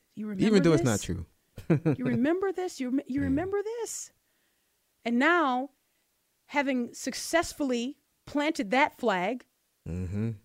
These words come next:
Speaker 1: they were then free to move toward, "Yeah, you know what? No, no, we're not. I, it's, it has nothing to do with how I'm born or what can change or what can't change.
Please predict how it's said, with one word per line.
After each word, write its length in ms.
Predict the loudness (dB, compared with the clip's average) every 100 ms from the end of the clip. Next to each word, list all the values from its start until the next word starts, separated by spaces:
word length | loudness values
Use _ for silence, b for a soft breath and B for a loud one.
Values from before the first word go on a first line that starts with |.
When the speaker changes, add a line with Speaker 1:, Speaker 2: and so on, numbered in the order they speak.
| _
Speaker 1:
they 100 | 0
were 140 | 2 2
then 200 | 2 0
free 280 | 0 0
to 140 | 2 2
move 260 | 2 0
toward, 340 | -2 2 4 4
"Yeah, 160 | 4
you 140 | 4 4
know 100 | 4
what? 160 | 4
No, 300 | 4 2 0
no, 240 | 0 2 2
we're 100 | 4
not. 200 | 4 4
I, 120 | 4
it's, 280 | 2 -2 -4 -2
it 120 | 0
has 160 | 0 0
nothing 200 | 0 0
to 80 | -2
do 140 | 0
with 120 | 2
how 180 | 2 2
I'm 160 | 2 0
born 280 | 0 2
or 80 | 2
what 200 | 2 2
can 120 | 0 -4
change 360 | -2 -2 0
or 80 | 2
what 180 | 2 0
can't 240 | -4 -4
change. 340 | -4 -2 -2